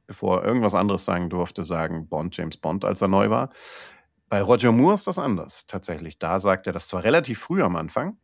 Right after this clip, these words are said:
auch in einer sehr schönen, sehr schönen Art, finde ich. Das ist, als er das erste Mal auf Solitär trifft in diesem Nachtclub und er mit seinem Mantel und den Handschuhen in Harlem durch die Gegend hottet und da auffällt, wie, wie, wie sagt man so schön, wie ein bunter Hund.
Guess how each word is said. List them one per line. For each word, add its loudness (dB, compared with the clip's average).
auch 2
in 2
einer 2
sehr 2
schönen, 0
sehr -2
schönen 2
Art, 0
finde 0
ich. -4
Das -8
ist, -6
als -4
er -4
das -4
erste -2
Mal 0
auf -2
Solitär 2
trifft -2
in -10
diesem -4
Nachtclub 2
und -2
er 4
mit 0
seinem 0
Mantel 2
und -2
den -2
Handschuhen 0
in -2
Harlem 2
durch -12
die -10
Gegend -6
hottet -2
und -6
da 6
auffällt, 0
wie, -6
wie, -8
wie -2
sagt -2
man 0
so -2
schön, -2
wie 2
ein -2
bunter 0
Hund. 0